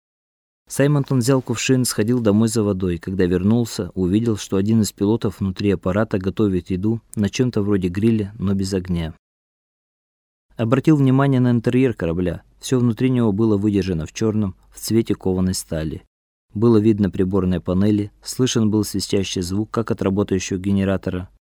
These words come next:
Когда он жестами указал на приготовляемую пищу, один из пилотов, одетый, как и другие, в черное, но с узкой красной нашивкой вдоль брюк,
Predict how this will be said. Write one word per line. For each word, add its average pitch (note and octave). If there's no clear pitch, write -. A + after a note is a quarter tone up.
Когда A#2+
он C3
жестами B2
указал A#2
на A#2
приготовляемую A2
пищу, C3
один G2
из F#2+
пилотов, G#2+
одетый, F#2
как F2
и F2+
другие, F2+
в -
черное, G#2
но G2
с -
узкой G#2+
красной G2
нашивкой G2
вдоль F2+
брюк, F#2+